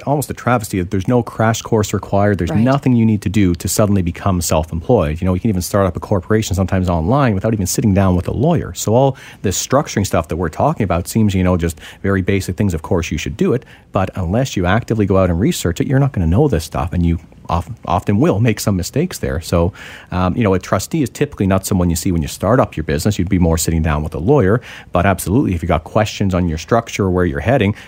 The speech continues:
Speaker 1: phone Raj or phone myself. We'd be happy to help.
Speaker 2: Well, yeah, how to avoid this, this, and this at the end of the day. That's why, <laughs> that's why I go and see you guys.
Speaker 1: Yeah.
Speaker 2: But anyway,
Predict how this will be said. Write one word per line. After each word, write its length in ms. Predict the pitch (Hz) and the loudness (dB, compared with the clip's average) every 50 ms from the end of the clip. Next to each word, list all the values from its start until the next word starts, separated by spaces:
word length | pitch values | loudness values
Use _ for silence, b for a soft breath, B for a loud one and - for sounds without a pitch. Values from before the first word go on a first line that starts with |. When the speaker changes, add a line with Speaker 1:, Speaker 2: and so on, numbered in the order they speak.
| B B | B B
Speaker 1:
phone 240 | - - 95 90 87 | -4 -2 0 0 2
Raj 320 | 90 101 107 104 98 - | 2 2 2 2 2 -2
or 20 | |
phone 240 | 87 - 92 87 82 | -4 -2 -2 -2 -2
myself. 400 | 76 65 78 - 120 123 - - | -2 -4 -2 0 0 0 0 0
We'd 220 | 95 92 90 87 - | 0 -2 -2 -2 -2
be 60 | 82 | -2
happy 260 | 76 78 76 - - | -2 -2 -2 -4 -6
to 80 | - - | -8 -4
help. 320 | 90 117 - - - - | 0 0 0 0 0 0
Speaker 2:
Well, 100 | 220 220 | 0 2
yeah, 260 | 208 220 226 214 165 | 2 2 2 2 2
how 220 | 156 - 208 226 240 | 2 0 0 0 2
to 140 | 233 208 | 2 2
avoid 500 | 202 180 156 165 180 196 202 190 180 160 | 2 2 2 2 2 2 4 2 2 2
this, 280 | 143 190 190 185 - - | 2 2 2 2 2 0
this, 340 | 175 156 180 180 - - - | 2 2 2 2 2 0 -2
and 180 | 160 156 160 | 0 2 4
this 380 | 185 190 170 139 131 - - - B B B B B | 4 4 4 2 0 -4 -8 -12 B B B B B
at 160 | 165 156 - | -4 -2 0
the 120 | 170 160 | 0 2
end 160 | 165 165 160 160 | 2 4 2 2
of 100 | 151 147 | 2 0
the 80 | 160 | 0
day. 280 | 151 175 170 170 160 - | 0 2 0 0 0 0
That's 300 | 165 180 - - - 180 | -2 -4 -4 -2 0 0
why, 160 | 196 196 180 - | 0 0 0 -2
<laughs> 80 | - - | -2 -2
that's 260 | 226 - - - - | -2 -2 -2 -6 -6
why 260 | 240 175 - 214 214 | -4 -2 0 0 0
I 120 | 208 208 208 | 2 0 0
go 280 | 208 - 226 208 190 - | -2 -4 -4 -4 -4 -4
and 140 | 185 170 | -4 -6
see 240 | - - 190 170 160 | -4 -2 0 0 2
you 80 | 165 165 | 2 0
guys. 340 | 156 170 151 160 165 - - - | 0 -2 -4 -4 -6 -8 -8 -4
Speaker 1:
Yeah. 300 | 214 123 131 135 - - | 0 2 2 4 4 4
Speaker 2:
But 160 | 202 175 151 | 2 0 0
anyway, 240 | 143 127 - B | -4 -10 -12 B